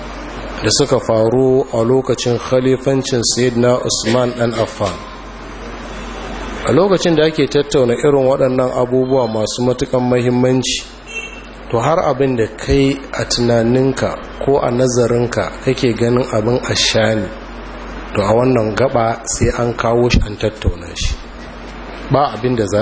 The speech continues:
a rage. Yanzu misali, idan aka zo a mulkin Jonathan aka ce ka yi bayani a kan ahammul ahadas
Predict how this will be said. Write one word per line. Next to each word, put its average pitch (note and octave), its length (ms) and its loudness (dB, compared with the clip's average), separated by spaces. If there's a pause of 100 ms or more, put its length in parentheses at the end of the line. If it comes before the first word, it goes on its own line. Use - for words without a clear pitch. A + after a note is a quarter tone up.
a F#2+ 60 -2
rage. F2+ 280 -8 (1600)
Yanzu B2 240 2
misali, B2 460 2 (960)
idan D3 280 2
aka E3 180 2
zo C3 180 2
a B2+ 260 2
mulkin C3+ 460 0
Jonathan B2+ 500 2
aka B2+ 200 -2
ce B2+ 200 -2
ka - 160 -4
yi C3+ 120 4
bayani B2 420 4
a G#2+ 100 0
kan B2+ 220 -2
ahammul C#3+ 720 -2
ahadas A#2 560 0